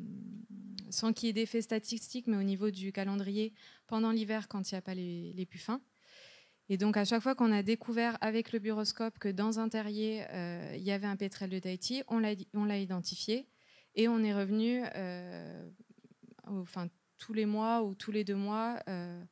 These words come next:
pour suivre la reproduction et, euh, après chaque année pour savoir si dans ce terrier en particulier il y avait un pétrel. Mais après c'est les mêmes, euh, c'est, peut-être qu'ils étaient un peu plus profonds je dirais,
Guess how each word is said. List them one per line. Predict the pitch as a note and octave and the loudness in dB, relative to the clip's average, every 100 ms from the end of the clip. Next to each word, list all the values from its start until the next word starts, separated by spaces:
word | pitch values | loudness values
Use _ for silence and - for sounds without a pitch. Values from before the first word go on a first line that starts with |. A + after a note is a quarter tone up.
| _ _ | _ _
pour | - F3+ | -8 -4
suivre | - G#3+ | -4 0
la | G3+ | 0
reproduction | F#3+ F#3 F#3 F3+ - A3+ B3+ B3 - | 0 -2 -6 -6 -2 0 2 0 0
et, | G3+ | 0
euh, | F#3 F3 E3+ D#3+ - | 0 -2 -4 -6 -6
après | F#3+ - A#3 | -6 -2 0
chaque | A3 G3+ G3 | 0 -2 0
année | G3 A3+ | 0 0
pour | A3 | -2
savoir | - F#3+ F#3+ A3 | -6 -4 -2 -2
si | - - | -4 -4
dans | G3 G#3+ | -4 -4
ce | G#3+ | -4
terrier | A3 G3 G3 A#3+ - - - _ | -4 -2 -2 -4 -8 -20 -20 _
en | G3+ | -4
particulier | G#3 G#3 - - G#3 G#3+ | -2 -4 -6 -6 -4 -2
il | A3+ | 0
y | |
avait | G3 F#3 | 0 0
un | G3 | -2
pétrel. | F#3+ F3+ - - _ _ - _ _ | -4 -6 -8 -12 _ _ -20 _ _
Mais | G3+ | 2
après | F#3+ - C4 | 4 2 0
c'est | B3 A3 | 2 2
les | G3 | 4
mêmes, | G#3 A3+ A#3 | 4 6 6
euh, | G#3 G3 F#3 F#3 F3+ - - | 4 2 0 -2 -4 -8 -8
c'est, | - - - - _ _ _ - _ | -8 -6 -8 -10 _ _ _ -20 _
peut-être | - A3 B3 | -2 2 2
qu'ils | B3 A3+ G#3+ | 2 -2 -2
étaient | G#3 G#3+ | 0 -2
un | - A3+ | 0 0
peu | A#3+ | -2
plus | G#3 A#3 | -2 -6
profonds | - A#3 G#3+ B3 | -4 -4 -2 0
je | B3+ | -2
dirais, | G#3+ G#3+ A3 | -2 -2 -2